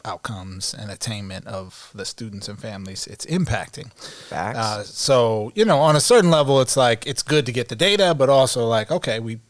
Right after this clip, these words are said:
Speaker 1: we assumed it was <laughs> doing some harm, right?
Speaker 2: Right, right.
Speaker 1: Um, but as someone who, as you said, uh, really came up as an educator in New York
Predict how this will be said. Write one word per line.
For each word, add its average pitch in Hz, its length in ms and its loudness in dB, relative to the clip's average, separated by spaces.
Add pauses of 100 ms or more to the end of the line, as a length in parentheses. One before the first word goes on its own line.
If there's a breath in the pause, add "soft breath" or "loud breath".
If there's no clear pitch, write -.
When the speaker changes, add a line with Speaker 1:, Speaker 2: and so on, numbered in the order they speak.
Speaker 1:
we 113 200 -6
assumed 135 500 4
it 131 180 -4
was 127 160 -2
<laughs> 156 120 4
doing 131 200 4
some 117 200 -2
harm, 113 380 -2
right? 139 200 -2
Speaker 2:
Right, 95 240 2
right. 87 260 0
Speaker 1:
Um, 127 380 2
but 139 160 6
as 160 200 6
someone 170 400 2
who, 151 120 4
as 135 120 2
you 139 60 -4
said, 139 500 2
uh, 117 220 -2
really 131 380 0
came 131 320 -2
up 165 180 -2
as 117 140 -2
an 123 80 0
educator 113 480 -6
in 107 120 -10
New 107 100 -10
York 110 260 -8